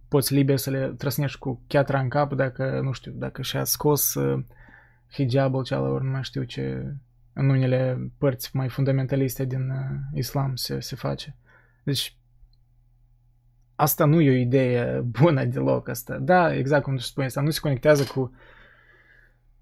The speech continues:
cu drepturile umane așa cum ne le imaginăm noi acum, în,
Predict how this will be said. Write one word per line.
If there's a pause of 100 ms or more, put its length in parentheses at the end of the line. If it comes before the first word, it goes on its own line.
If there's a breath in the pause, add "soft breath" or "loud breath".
(540 loud breath)
cu
drepturile
umane
așa
cum
ne
le
imaginăm
noi
acum,
în,